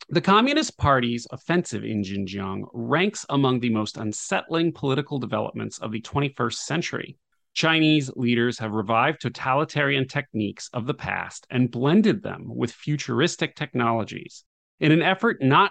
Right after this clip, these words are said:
to eradicate a religious minority, but to re-engineer it. The book also discusses the C C P's efforts to use pervasive surveillance to promote prosperity,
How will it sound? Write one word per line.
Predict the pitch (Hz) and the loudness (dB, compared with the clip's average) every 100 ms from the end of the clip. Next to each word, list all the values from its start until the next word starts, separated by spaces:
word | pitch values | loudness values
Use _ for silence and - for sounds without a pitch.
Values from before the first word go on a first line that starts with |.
| - | 0
to | 175 - | -6 -4
eradicate | 113 131 226 302 - 113 - | -2 0 0 -2 -6 -8 -6
a | |
religious | 104 98 98 101 - | -8 -6 -8 -10 -8
minority, | 104 101 98 98 95 98 - _ | -6 -6 -6 -8 -10 -12 -16 _
but | 123 | -4
to | 120 123 | -2 -4
re-engineer | 104 104 101 98 98 95 101 113 | -2 -4 -4 -6 -6 -6 -4 -4
it. | 95 - _ _ _ _ _ _ - | -6 -12 _ _ _ _ _ _ -4
The | 208 | 0
book | 339 349 | 2 4
also | 302 277 247 | 4 6 4
discusses | 214 - 214 196 196 147 | 2 2 0 2 -2 -4
the | |
C | 139 190 175 | -4 0 0
C | - 175 | 0 -2
P's | - 165 143 | 0 -2 2
efforts | 147 143 160 - | 0 2 -2 -2
to | 131 | 0
use | 131 123 | 0 -2
pervasive | - 117 101 113 151 - 143 | 0 0 2 0 0 -2 -4
surveillance | - 110 113 151 120 113 | -2 0 0 2 0 0
to | - | -6
promote | - 123 110 104 - | -2 0 2 0 -4
prosperity, | - 123 123 120 - - 202 302 226 98 180 | -4 0 0 0 -8 -8 -6 -4 -4 -6 -12